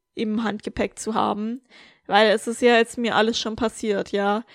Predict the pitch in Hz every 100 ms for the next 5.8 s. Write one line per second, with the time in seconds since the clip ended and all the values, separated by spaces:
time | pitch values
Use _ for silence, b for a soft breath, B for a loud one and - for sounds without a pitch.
0 | B - 208 226 - 214 220 233 233 233
1 | - - _ _ _ - 233 214 - 220
2 | 220 - 220 220 - 220 - 220 220 214
3 | 208 - _ 220 214 220 220 214 208 214
4 | 214 220 - 220 208 - 233 - 208 208
5 | 302 302 - 202 - 208 208 247